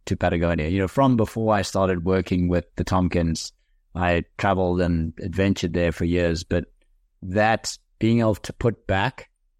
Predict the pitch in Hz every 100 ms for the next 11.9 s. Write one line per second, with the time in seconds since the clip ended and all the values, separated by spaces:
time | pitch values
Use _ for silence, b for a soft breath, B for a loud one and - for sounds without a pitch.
0 | _ _ _ _ _ 113 110 104 98 101
1 | 98 98 95 92 90 90 90 - 107 104
2 | 101 107 98 95 92 90 90 87 95 98
3 | 101 92 90 - _ - 104 95 92 -
4 | _ - 92 92 95 98 95 95 95 95
5 | 90 92 90 92 92 90 - 95 87 95
6 | 90 - 85 - 117 - - - 101 95
7 | 90 92 90 - 95 98 92 95 101 90
8 | - - _ _ _ - 101 110 123 113
9 | 98 101 98 101 98 98 - - 101 101
10 | - - - 117 113 101 92 113 107 85
11 | - _ _ 92 92 92 87 85